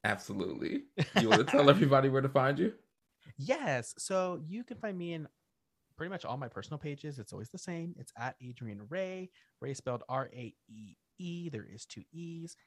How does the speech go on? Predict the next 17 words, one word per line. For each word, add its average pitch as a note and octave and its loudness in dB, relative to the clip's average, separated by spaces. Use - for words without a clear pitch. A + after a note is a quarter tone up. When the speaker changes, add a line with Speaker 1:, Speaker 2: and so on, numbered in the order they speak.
Speaker 2:
And G3+ -6
you G3 -4
can F3+ -10
follow F3 -4
my D#3 -4
podcast, C3 -6
the C3+ -16
Slasher B2 -8
Podcast, A#2 -10
at - -16
slash E3 -10
underscore G#2+ -14
her F3 -2
underscore - -12
pod D3+ -6
on G2+ -12
everything. F3 -8